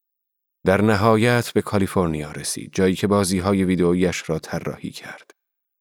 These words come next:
کمی بعد او در تأسیس وی پی ال ریسرچ، یکی از اولین شرکت‌های واقعیت مجازی، همکاری کرد.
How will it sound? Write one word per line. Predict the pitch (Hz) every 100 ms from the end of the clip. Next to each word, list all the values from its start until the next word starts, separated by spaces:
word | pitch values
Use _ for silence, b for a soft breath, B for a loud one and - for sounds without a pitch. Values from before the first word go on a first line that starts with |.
| -
کمی | 87 95
بعد | - 120 151 -
او | 123
در | 123
تأسیس | 113 - - 135 117 143 - _ _
وی | 90 -
پی | - 110
ال | 101 101
ریسرچ، | 98 - 120 113 - - _ _ _
یکی | 76 -
از | 104
اولین | - 104 107 107
شرکت‌های | 113 - 113 - 120 113
واقعیت | 98 104 107 101 95 107
مجازی، | 95 95 95 95 90
همکاری | 85 80 76 - -
کرد. | - - - -